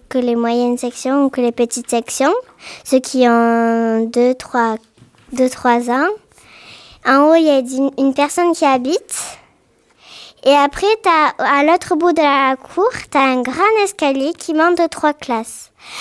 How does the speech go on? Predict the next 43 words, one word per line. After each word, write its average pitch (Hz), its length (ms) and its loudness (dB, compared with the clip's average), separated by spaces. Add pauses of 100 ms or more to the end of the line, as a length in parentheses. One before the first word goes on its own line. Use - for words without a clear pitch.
(280)
Il - 80 2
y - 20 6
a 311 80 4
une 320 240 2
classe 330 480 -2
où 262 180 -2
la 254 120 -2
maîtresse, 269 460 -4
elle 247 60 -4
s'appelle 240 320 -2
Marie 277 300 -2
Apeille, 285 560 0
c'est 247 320 -4
C 302 540 -4
P 302 260 2
C - 240 -6 (180)
un. 269 200 2 (580)
Euh, 240 300 4 (360)
grande 359 240 2
section 349 520 0
C 302 340 0
P. 285 260 2 (1200)
Dans 302 280 2
l'autre 330 360 0
classe, 302 480 -2
c'est 240 180 -8
C 294 180 -2
un, 320 200 2
C 285 260 0
E 254 40 -4
deux. 254 260 -2 (640)
Et 247 80 -2
dans 254 400 2 (440)
encore 311 380 2
l'autre 285 340 -2
classe, 311 400 2
c'est 269 140 -2
C - 220 -2
M 330 220 4
un, 320 100 2
C 320 120 -4
M 277 240 0
deux. 226 180 -4